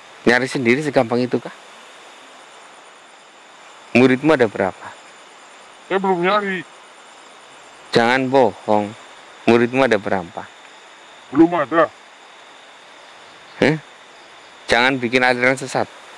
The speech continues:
Speaker 1: Kalau kamu bikin aliran sesat, saya hancurkan raga kamu.
Speaker 2: Nah, baru dua.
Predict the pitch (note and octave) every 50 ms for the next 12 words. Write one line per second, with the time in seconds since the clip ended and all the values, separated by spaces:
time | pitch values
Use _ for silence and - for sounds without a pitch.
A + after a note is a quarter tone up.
0 | - - - - - A2+ - B2 C3+ D3+ C#3+ C3+ C3+ C3+ C3+ C3 B2 B2 B2+ B2+
1 | C3 B2+ B2+ - C3 B2 - - - - - - - - - - - - - -
2 | - - - - - - - - - - G#2 G2+ G#2 G#2 G#2+ G2+ G2+ - A2 G#2+
3 | G#2 - G#2+ G2+ G2 G#2+ G#2 F#2+ F#2+ F2+ F2 F#2 F2 F2 F2+ F2+ - - - -
4 | - - - - - - - - - - - - - - - - - - - A#2
5 | B2 A#2 G#2 F2+ G2+ G#2 A2 A2 A2 A#2+ B2 C3 B2+